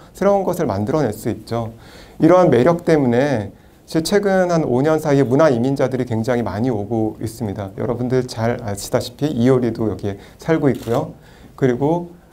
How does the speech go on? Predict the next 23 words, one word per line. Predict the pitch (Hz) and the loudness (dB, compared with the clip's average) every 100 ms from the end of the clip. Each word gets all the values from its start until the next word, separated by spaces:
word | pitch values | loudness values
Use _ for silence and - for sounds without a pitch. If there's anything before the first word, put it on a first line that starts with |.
| - - | -18 -4
최초의 | 220 220 208 190 | -2 0 2 2
문화 | 127 139 139 | 4 4 4
이민자, | 117 120 120 120 170 | 2 0 -2 -2 -6
체류민은 | 175 202 190 170 156 156 | -2 0 0 0 0 -2
제가 | 127 117 | -2 -2
생각하기엔 | 127 117 110 120 | -4 -6 -6 -6
최초는 | - 208 214 208 | -4 -4 -2 0
아니지만 | 131 117 120 143 131 - | 0 -2 -2 -2 -2 -4
상징적인 | - 170 180 175 156 143 | -2 0 0 0 0 0
부분은 | 127 147 160 - - | 2 2 0 -6 -2
이중섭 | 139 165 165 165 135 - - | 2 4 4 4 2 0 -6
선생님이라고 | 139 143 127 120 120 | -4 -2 -2 -2 -2
생각이 | 135 127 123 | -2 -4 -6
듭니다. | 98 90 98 - - | -6 -8 -12 -16 -8
서귀포의 | - 175 175 160 147 | 0 0 2 2 2
상징이신데요. | 165 160 156 131 113 104 135 147 - - - | 0 -2 -2 0 0 2 0 -2 -8 -20 -18
서-, | - - | -4 -2
어, | 113 | 2
서귀포에서 | 160 170 170 143 139 | 2 4 4 4 4
육 | 123 - | 2 4
개월 | 180 160 | 4 6
동안 | 151 131 | 6 6
머무르셨는데 | 107 113 113 117 110 101 156 175 185 | 4 0 -2 -2 -4 -2 0 2 0